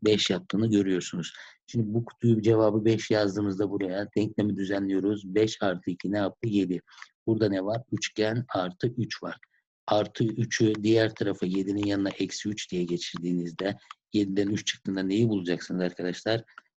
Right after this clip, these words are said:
Üçgeni yani cevabımız dördü bulacaksınız. Yedinci sorumuzda ise yapmamız gereken işlem modellenen denklemin bilinmeyenini soruyor bize.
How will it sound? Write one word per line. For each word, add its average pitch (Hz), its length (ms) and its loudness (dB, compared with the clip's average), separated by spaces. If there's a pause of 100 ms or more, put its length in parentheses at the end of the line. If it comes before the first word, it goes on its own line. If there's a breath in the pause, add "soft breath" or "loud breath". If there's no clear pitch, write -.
(100)
Üçgeni 95 460 0
yani 92 320 0
cevabımız 90 560 0
dördü 101 340 0
bulacaksınız. 92 800 -2 (520 loud breath)
Yedinci 107 320 4
sorumuzda 98 800 0
ise 95 320 -2 (500 soft breath)
yapmamız 104 480 0
gereken 92 340 0
işlem 101 500 -2 (160)
modellenen 104 720 4
denklemin 107 600 2
bilinmeyenini 101 640 2
soruyor 87 440 -2
bize. 87 260 -6